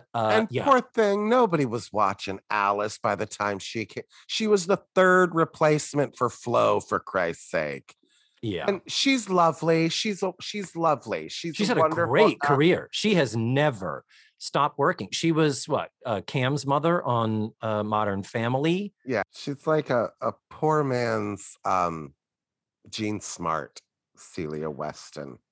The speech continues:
Speaker 1: Yeah, she's like the Trailer Park version. Yeah.
Speaker 2: Always good, but just never quite got her, got her thing. Um,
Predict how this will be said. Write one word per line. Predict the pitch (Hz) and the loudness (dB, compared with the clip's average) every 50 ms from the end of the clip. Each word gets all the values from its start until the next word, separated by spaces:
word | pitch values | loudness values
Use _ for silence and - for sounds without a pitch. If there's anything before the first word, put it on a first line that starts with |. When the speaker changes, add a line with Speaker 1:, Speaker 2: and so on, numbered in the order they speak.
| _ _ - | _ _ -8
Speaker 1:
Yeah, | 175 170 156 135 | -8 -6 -6 -6
she's | 127 - 165 143 | -6 -6 -4 -4
like | 156 - | -4 -2
the | - 143 | -2 -4
Trailer | - - 151 135 127 113 113 | -2 -2 -2 0 0 0 -2
Park | - - - 92 80 - _ | -4 -6 -8 -10 -10 -10 _
version. | - - 82 73 - - 85 76 78 | -16 -16 -16 -14 -14 -16 -16 -16 -18
Yeah. | 80 85 87 | -18 0 4
Speaker 2:
Always | 160 185 190 190 196 208 208 196 180 - - | 6 8 8 8 8 6 6 4 4 0 -6
good, | - - 156 151 147 147 147 143 143 143 131 117 - - | -4 2 4 4 6 6 6 6 4 2 0 -2 -4 0
but | 147 139 131 127 120 - _ _ _ | 2 4 4 2 0 -2 _ _ _
just | - - 139 120 - - | -6 -6 -4 -4 -4 -2
never | 139 135 127 117 131 | 0 0 0 0 -2
quite | - - - 139 123 117 - - | -6 -4 -2 -2 0 -2 -2 -2
got | - 117 117 117 113 | 0 0 2 2 2
her, | 117 110 107 104 - _ _ _ _ | 2 0 -2 -2 -6 _ _ _ _
got | - 113 107 104 | -2 0 0 0
her | 107 95 - _ - | 0 -2 -6 _ -4
thing. | 104 92 85 78 - _ _ - - _ _ - _ _ | -2 -2 -2 -4 -8 _ _ -20 -20 _ _ -20 _ _
Um, | 151 156 156 151 147 139 139 135 | 6 6 8 6 6 4 0 -2